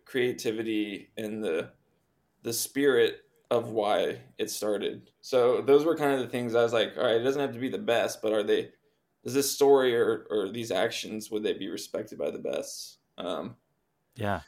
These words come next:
Speaker 2: Or is there a lot of passion there? 'Cause clearly someone who's doing something like that really cares about it, about what they're
Speaker 1: Totally.
Speaker 2: doing.
Speaker 1: And there's some other things I think, I, you know,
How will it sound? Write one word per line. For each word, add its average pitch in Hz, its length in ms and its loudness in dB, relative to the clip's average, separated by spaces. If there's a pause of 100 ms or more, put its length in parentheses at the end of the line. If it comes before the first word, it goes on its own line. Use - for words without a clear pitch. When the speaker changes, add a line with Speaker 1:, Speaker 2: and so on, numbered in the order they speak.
Speaker 2:
Or 120 140 6
is 120 180 4
there 110 120 2
a 98 60 4
lot 98 220 4
of 85 100 -2
passion 101 480 0
there? 78 180 -8
'Cause - 180 -12
clearly 90 640 -4
someone 110 300 0
who's 95 180 -4
doing 101 220 -2
something 104 300 -2
like 92 200 -4
that 92 380 4
really 131 460 0
cares 90 360 -4
about 82 300 -8
it, - 120 -12 (200)
about 101 220 -8
what 101 140 -10
they're - 100 -6
Speaker 1:
Totally. 113 340 2
Speaker 2:
doing. - 120 -14 (720)
Speaker 1:
And 180 120 0
there's 190 180 6
some 165 120 2
other 151 180 10
things 147 260 2
I 123 60 4
think, 123 360 -4 (400)
I, 143 180 4
you 147 120 0
know, 120 400 -4